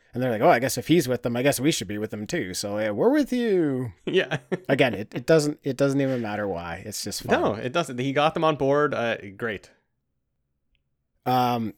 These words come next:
Speaker 1: we also see here, though, that these guys are being followed by a Cyclops.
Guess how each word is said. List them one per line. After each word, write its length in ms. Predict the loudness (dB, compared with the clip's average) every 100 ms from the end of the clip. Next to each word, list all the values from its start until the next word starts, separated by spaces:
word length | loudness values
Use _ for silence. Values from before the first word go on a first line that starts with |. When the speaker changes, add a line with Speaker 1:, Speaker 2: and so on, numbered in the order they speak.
| 0
Speaker 1:
we 120 | 6
also 260 | 6 6 4
see 280 | 4 2 2
here, 360 | 0 -2 -6 -16 _ -20 -16
though, 440 | -8 -6 -6 -10 -14 _ _ -2
that 260 | 0 0 _ _ _ _ _ -20
these 400 | -12 0 2 4
guys 320 | 6 6 6
are 40 | 4
being 200 | 2 0
followed 520 | -2 2 4 6 4
by 160 | 2 -2
a 100 | -2
Cyclops. 920 | -2 0 0 -2 -8 -10 -12 -14